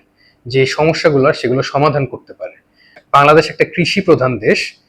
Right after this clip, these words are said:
সেখান থেকে আমরা কিভাবে পেস্টিসাইড এবং বীজ রোপণ করা যায়, সেটা নিয়ে কাজ শুরু করলাম। এখন আমরা মাঠে ফার্মারদের সাথে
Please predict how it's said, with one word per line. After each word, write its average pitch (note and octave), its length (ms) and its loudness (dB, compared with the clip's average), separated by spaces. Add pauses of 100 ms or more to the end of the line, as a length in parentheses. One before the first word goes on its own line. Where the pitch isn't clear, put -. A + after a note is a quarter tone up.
(200)
সেখান A3 360 2
থেকে G3 480 4
আমরা C3 360 4
কিভাবে F3 460 4
পেস্টিসাইড F#3 680 2
এবং C#3 380 2
বীজ D#3 240 4
রোপণ E3 320 4
করা C#3+ 280 6
যায়, C#3 160 2 (380)
সেটা E3+ 280 2
নিয়ে F3 140 4
কাজ D#3+ 240 2
শুরু D3+ 200 0
করলাম। C#3 360 2 (100)
এখন D#3 300 2
আমরা D3+ 220 4
মাঠে C#3+ 680 4 (140)
ফার্মারদের C#3 420 4
সাথে C#3 400 2